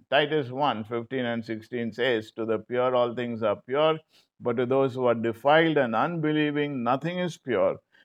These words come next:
But both their mind and their conscience are defiled. They profess to know God, but by their deeds they deny him, being detestable,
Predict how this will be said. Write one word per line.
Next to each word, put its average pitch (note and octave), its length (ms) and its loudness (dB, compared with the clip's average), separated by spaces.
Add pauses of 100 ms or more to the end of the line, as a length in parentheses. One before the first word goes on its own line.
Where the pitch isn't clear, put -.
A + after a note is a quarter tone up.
(140)
But C3 240 2
both E3+ 260 -2
their D#3+ 220 4
mind F3 440 0
and E3 180 4
their C#3+ 240 6
conscience E3 720 -2
are D3 120 6
defiled. A2+ 640 -2
They B2+ 120 0
profess E3+ 920 0
to F3 200 -2
know E3 380 2
God, A#2+ 560 4 (360)
but D3+ 380 2
by D3+ 200 6
their D3 280 6
deeds C#3+ 800 -2
they C#3+ 420 4 (240)
deny B2 640 2
him, G#2+ 540 -4
being A2 320 -4
detestable, E3 880 0